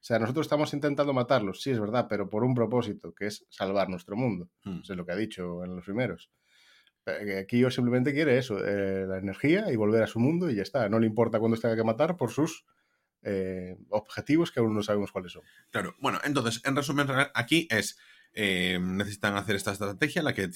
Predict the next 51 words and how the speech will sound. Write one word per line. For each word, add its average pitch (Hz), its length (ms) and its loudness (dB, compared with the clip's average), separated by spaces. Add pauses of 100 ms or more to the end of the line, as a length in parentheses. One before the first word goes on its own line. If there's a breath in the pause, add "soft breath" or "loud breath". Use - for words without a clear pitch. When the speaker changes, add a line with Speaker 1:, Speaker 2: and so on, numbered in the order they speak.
Speaker 2:
atacan 101 320 -4
a 95 60 -2
la 95 100 -2
tortuga 95 380 -2
desde 90 240 -6
fuera 95 240 -2
y 95 40 -2
desde 98 220 -2
dentro. 135 360 0
La 87 420 -2
reina 92 260 0
Fitoria 92 380 -2
les 92 180 -6
ayuda 92 380 -2
y 90 140 -2
destruye 87 360 -4
la 87 160 -2
parte - 220 -8 (160)
exterior 87 340 -6
de 87 80 -2
la 90 80 -2
tortuga, 90 320 -6
la 87 120 -2
cabeza. 139 360 -2 (320 loud breath)
Ellos 104 240 -2
consiguen 90 360 -6
enfrentarse 87 500 -6
y - 20 -14
destruyen 82 320 -12
la 82 140 -10
parte 87 240 -12
interior 87 320 -6
de 87 60 -8
la 87 120 -2
tortuga. 120 540 -4
Speaker 1:
Ahí 117 140 -2
con 113 120 -2
colaboración 110 540 4
humana 123 320 6
también 113 340 2
durante 107 240 0
un 107 60 -2
momento, 139 360 0
con 101 220 -2
otra 101 220 -6
vez 104 280 -2
la 98 320 -2
magia 107 340 -4
colaborativa 104 680 0
esta 135 260 -6
que 95 260 -4